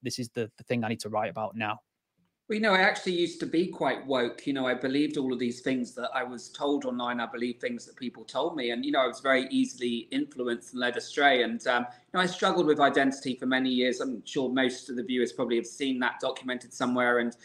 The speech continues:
Speaker 2: you know, I struggled to accept myself, and I hated the way I looked. I hated the way I identified. So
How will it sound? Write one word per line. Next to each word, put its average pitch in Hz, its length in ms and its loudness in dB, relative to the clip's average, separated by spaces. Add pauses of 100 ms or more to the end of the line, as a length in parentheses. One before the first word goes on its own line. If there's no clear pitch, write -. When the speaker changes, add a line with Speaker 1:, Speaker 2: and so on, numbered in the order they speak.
(180)
Speaker 2:
you 214 60 -4
know, 170 40 6
I 160 40 6
struggled 147 460 4
to 151 140 2
accept - 400 0
myself, 131 520 2
and 123 260 -2
I 135 80 0
hated 143 420 -4
the 127 100 -10
way 120 180 4
I 113 80 4
looked. 147 340 2
I 120 80 -2
hated - 320 -10
the 123 80 -18
way 117 140 2
I 113 100 6
identified. 131 640 4
So 127 240 4